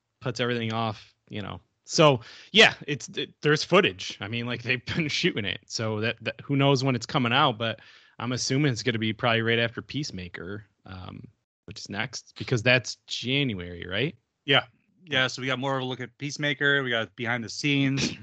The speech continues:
Speaker 2: <clears throat> another fun panel, you know,
Speaker 1: Yeah.
Speaker 2: v-, interview with James Gunn and crew. So that's always fun. And this is just gonna be a great continuation of that character from the Suicide Squad. He's funny. Uh, it's gonna be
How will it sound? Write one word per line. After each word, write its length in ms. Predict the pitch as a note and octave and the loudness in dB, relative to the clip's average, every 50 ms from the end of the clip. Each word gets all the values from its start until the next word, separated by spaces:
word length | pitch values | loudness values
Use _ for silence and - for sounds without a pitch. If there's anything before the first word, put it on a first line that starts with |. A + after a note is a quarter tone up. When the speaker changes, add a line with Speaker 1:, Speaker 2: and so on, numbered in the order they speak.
| A2 G2+ | -14 -18
Speaker 2:
<clears throat> 200 | _ _ _ - | _ _ _ -4
another 240 | A#2 B2+ B2 A#2+ A2+ | -2 -2 -2 -2 -4
fun 420 | - _ - C#3 B2+ B2 A#2+ A2 - | -6 _ -2 -2 0 0 -2 -4 -8
panel, 640 | - - D3+ C#3+ C#3 C3+ C3 C3+ C3+ C3+ B2+ C3+ _ _ _ _ _ _ _ _ | -8 -2 0 2 2 2 2 0 -2 -4 -6 -10 _ _ _ _ _ _ _ _
you 140 | D#3+ C#3 B2 | -6 -4 -2
know, 240 | A#2+ A#2 A2 G#2+ _ - | -2 -2 -2 -4 _ 0
Speaker 1:
Yeah. 240 | C3+ B2+ G#2+ F#2 | 2 2 2 2
Speaker 2:
v-, 40 | A2 G#2 - - _ _ _ _ _ - | 0 -6 -14 -20 _ _ _ _ _ -6
interview 420 | E3+ D3 C#3+ C3 A#2 C3 C3+ C3 | -2 0 0 0 0 0 0 0
with 220 | B2 B2 A2+ - _ | 0 -2 -4 -6 _
James 300 | - C#3 B2+ A#2+ A2+ G#2+ | 0 0 2 2 0 -2
Gunn 260 | G#2+ - B2+ B2 A#2+ | 0 0 2 2 2
and 100 | B2 A#2+ | 0 -2
crew. 440 | - - - C3+ C3+ C3 B2+ B2+ B2+ A#2 | -4 -6 -4 -2 0 0 0 0 -2 -4
So 240 | - - A#2+ A#2 | -2 -2 0 0
that's 240 | A2 C#3 D#3+ D#3 - | 2 2 2 2 2
always 240 | C#3 A#2+ A2+ G#2 - | 0 0 -2 -4 -6
fun. 360 | - _ - G2+ F#2+ F#2+ F2+ - _ _ _ - | -6 _ -4 -2 -2 -4 -6 -12 _ _ _ 2
And 300 | D#3+ D#3 D3 D3 D3+ D#3+ - _ _ _ _ - | 4 4 4 4 2 -2 -8 _ _ _ _ -8
this 120 | D#3+ D3+ | -6 -6
is 120 | D#3 D3 | -6 -4
just 220 | - - E3 - - | -4 -2 -4 -2 -2
gonna 140 | F3+ E3+ E3 | -2 -2 0
be 140 | E3 D#3 | 0 -2
a 80 | C3+ A2 - _ _ | -2 -4 -8 _ _
great 240 | - - C#3 D3+ D3 | -4 -2 0 0 0
continuation 580 | - D3+ C3 C#3+ D#3 D3 C#3 C3+ C3 - - C3 | -2 -6 -6 -4 -2 0 2 2 2 0 0 -2
of 40 | A#2+ | -2
that 120 | B2+ A#2+ | -2 -2
character 360 | - - B2+ A#2+ A#2+ - C3 A#2+ | -2 -2 -4 -4 -4 -6 -8 -10
from 160 | - B2 A#2+ | -8 -8 -10
the 60 | A#2+ | -8
Suicide 420 | - - F3+ F3 - A2+ G#2+ G#2 - | -4 -2 -2 -2 0 0 -2 -2 -4
Squad. 340 | - - G2 F2+ F#2 - - _ _ - _ _ _ _ _ _ _ - | -6 -10 -10 -10 -12 -16 -20 _ _ -20 _ _ _ _ _ _ _ -8
He's 160 | A2+ G#2+ - | -6 -6 -6
funny. 460 | - - - C#3+ D3 D3 C#3+ C#3 B2+ - _ _ _ _ _ _ _ _ - | -2 2 4 4 4 4 2 0 -2 -8 _ _ _ _ _ _ _ _ -4
Uh, 240 | G#2+ G#2+ G#2+ G#2+ G#2 | -2 0 0 0 -2
it's 140 | G#2 - - | -2 -6 -8
gonna 160 | - G#2 G2 | -10 -10 -8
be 80 | G#2 | -10